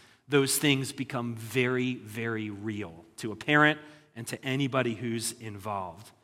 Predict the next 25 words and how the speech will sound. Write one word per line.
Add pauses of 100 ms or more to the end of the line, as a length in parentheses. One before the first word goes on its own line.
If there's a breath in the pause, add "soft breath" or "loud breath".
(680)
And
I
left
feeling, (260)
"How
long?"
That's
the
question
I
kept, (380)
I
kept (120)
feeling.
"How
long
are
we
gonna
have
to
deal
with
this
stuff?"